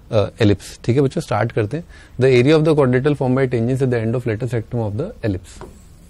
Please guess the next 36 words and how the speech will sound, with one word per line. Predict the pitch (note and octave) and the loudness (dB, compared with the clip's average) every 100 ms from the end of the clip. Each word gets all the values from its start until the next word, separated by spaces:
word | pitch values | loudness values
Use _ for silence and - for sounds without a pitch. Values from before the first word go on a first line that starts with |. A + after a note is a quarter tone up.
| - - - - | -20 -20 -20 -12
तो | A#2+ | -6
बच्चों, | A2+ C3 | -4 -2
ये | C3 | -2
आपका | A2+ B2 | -2 0
ellipse | A#2 C3+ - | 0 -2 -2
है, | |
आप | C3+ | -2
देख | A2 A2+ | -2 -2
सकते | - A#2+ C3 | -4 -6 -6
हैं | |
horizontal | A2+ G#2+ A#2 A#2+ A#2+ | -4 -4 -2 -2 -2
ellipse | A#2+ - | -2 -6
है। | C3+ A#2+ | -8 -6
बच्चों, | A2+ B2+ | -4 -4
आपको | - B2+ | -2 0
याद | A#2 A#2 | 0 -2
हो | B2+ | -4
focus | - G#2+ C3 | -4 -4 -4
के | - C3 | -2 -2
coordinate, | B2 A#2 B2 C3 | 0 -2 -2 -4
focus | A#2 G#2+ A#2+ | -4 -2 0
के | B2+ | 2
coordinate | A#2 A2+ B2 | 4 4 2
होते | A2+ B2 | 2 0
हैं | A2+ | 0
under | G#2+ | 0
root | B2+ D#3+ - - - - | -2 -4 -14 -20 -20 -10
ए | A2 A2+ | -2 -2
स्क्वायर | - C3+ B2+ | 0 0 2
minus | A2+ A#2+ | 0 -2
B | A2 A2 | -2 -2
square, | A#2 - C#3 A#2 | -4 -4 -2 -2
यानी | A2 | -4
कि | G#2+ A2+ | -4 -4
आ | |
जाएगा | G2+ G#2 G#2 | -2 -4 -4